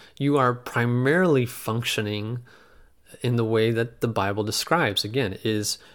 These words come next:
is Jesus the head of your church? Is your motivation for what you're doing love? And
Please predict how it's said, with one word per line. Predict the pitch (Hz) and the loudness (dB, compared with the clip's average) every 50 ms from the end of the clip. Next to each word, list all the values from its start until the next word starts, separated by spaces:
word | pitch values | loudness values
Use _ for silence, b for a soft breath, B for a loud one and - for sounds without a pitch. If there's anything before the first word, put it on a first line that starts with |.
| B B B _ - | B B B _ -4
is | 123 120 120 | -4 -2 -2
Jesus | 113 - 135 139 151 143 165 175 165 - | -2 0 0 2 2 2 0 0 0 -2
the | - 127 117 | -2 -2 -2
head | 110 - 135 131 | 0 2 2 2
of | 127 127 | 2 2
your | 117 113 107 | 2 0 0
church? | - - - - 131 165 202 - - - - - - | -2 -2 2 2 4 2 2 0 -2 -4 -4 -4 -2
Is | 123 117 113 110 | -2 -2 0 0
your | 117 117 113 | 0 0 0
motivation | 113 113 117 120 131 151 156 151 147 135 123 123 123 117 127 135 - - - 180 170 165 | 0 2 2 4 6 6 6 6 4 4 2 2 2 2 2 2 0 -2 -2 -2 -2 -2
for | - - - 107 107 | -2 -2 -2 -2 0
what | 110 110 123 131 135 | 2 4 4 4 2
you're | 143 135 131 123 | 2 0 0 0
doing | 120 113 113 110 110 117 123 131 139 151 160 156 B B B B B B B | 0 0 0 0 0 0 0 0 0 0 -2 -4 B B B B B B B
love? | - 98 98 101 101 104 - 135 170 202 214 208 - - - b b b b b b b b b b _ _ _ _ - | -8 -4 0 2 2 4 4 4 2 2 0 0 -4 -10 -16 b b b b b b b b b b _ _ _ _ -2
And | 120 117 120 120 123 123 123 120 | 2 2 4 4 4 2 0 -2